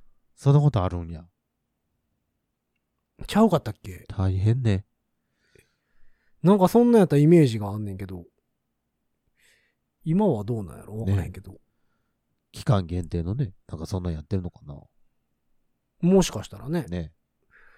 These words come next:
Speaker 2: まあでもピザも、なんか久しぶりにでもドミノピザ頼んだけど、
Speaker 1: うん。
Speaker 2: えーっと、サイズ表記が分かりやすくエス、エム、エルに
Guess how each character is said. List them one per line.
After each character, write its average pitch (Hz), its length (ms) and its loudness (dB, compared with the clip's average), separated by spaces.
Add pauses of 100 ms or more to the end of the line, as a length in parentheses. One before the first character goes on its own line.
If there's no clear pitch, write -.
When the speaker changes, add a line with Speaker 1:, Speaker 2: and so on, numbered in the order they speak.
(480)
Speaker 2:
ま 190 160 2
あ 220 60 0
で 247 60 4
も 226 120 6
ピ 277 220 2
ザ 285 120 4 (480)
も、 156 320 -2
な 247 140 0
ん - 20 -10
か 233 100 2
久 311 160 0
し 311 140 0
ぶ 294 160 2
り 285 80 0
に 277 100 0
で 269 80 2
も 214 120 2
ド 202 120 6
ミ 214 120 2
ノ 214 100 2
ピ 208 140 0
ザ 185 140 4
頼 143 300 0
ん 127 40 -4
だ 107 120 -8
け 113 100 -12
ど、 147 260 2
Speaker 1:
う - 20 -10
ん。 82 240 -14 (640)
Speaker 2:
え 113 240 -6
ー - 40 -10
っ - 80 -20
と、 110 600 -12
サ 262 180 0
イ 302 160 2
ズ 277 320 -2
表 240 240 2
記 147 140 -6
が 170 400 0 (100)
分 208 180 -2
か 247 160 0
り 240 120 -2
や 247 140 0
す 254 180 -6
く 165 240 -2
エ 202 80 2
ス、 208 260 -2
エ 165 100 0
ム、 175 220 2
エ 156 100 2
ル 160 120 2
に 117 120 -8